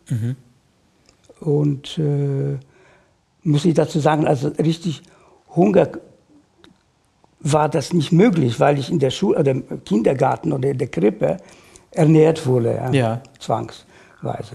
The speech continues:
Speaker 2: Ich musste
Speaker 1: <laughs> Das
Speaker 2: Ja, ja,
Speaker 1: war
Speaker 2: so
Speaker 1: kein Bocuse, der gekocht
Speaker 2: Sachen
Speaker 1: hat, oder?
Speaker 2: essen, du.
Speaker 1: <laughs>
Speaker 2: Ich hab das noch heute in der Nase, ja.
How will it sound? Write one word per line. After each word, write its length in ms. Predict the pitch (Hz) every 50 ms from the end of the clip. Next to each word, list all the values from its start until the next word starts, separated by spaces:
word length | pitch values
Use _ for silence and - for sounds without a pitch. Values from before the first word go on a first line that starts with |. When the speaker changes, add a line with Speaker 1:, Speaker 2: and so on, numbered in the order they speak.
| -
Speaker 2:
Ich 80 | - -
musste 300 | 143 - - - - - -
Speaker 1:
<laughs> 60 | - - - - 254 - - - - 262 277 - - - _ _ - _ _ _ _ _
Das 200 | 147 131 120 113
Speaker 2:
Ja, 100 | 123 123
ja, 120 | 135 147 147
Speaker 1:
war 100 | 139 127
Speaker 2:
so 60 | 127
Speaker 1:
kein 200 | 151 156 151 143
Bocuse, 360 | 143 143 - 175 175 170 -
der 160 | - 131 131
gekocht 380 | 127 123 - - 139 139 - -
Speaker 2:
Sachen 80 | -
Speaker 1:
hat, 100 | - 113 120
oder? 160 | 131 156 185
Speaker 2:
essen, 140 | 202 175 139
du. 280 | 143 139 131 127 120 -
Speaker 1:
<laughs> 60 | 285 - - 415 415 - 339 - - - - - - - - - - -
Speaker 2:
Ich 220 | - 147 123 -
hab 180 | 143 143 147 -
das 180 | 165 143 -
noch 120 | 156 143 131 - 123 - -
heute 320 | 147 147 151 - - - 120 - - 151 151 -
in 140 | 175 151 131
der 120 | 127 131
Nase, 340 | 131 131 135 127 - 131 127
ja. 140 | 127 127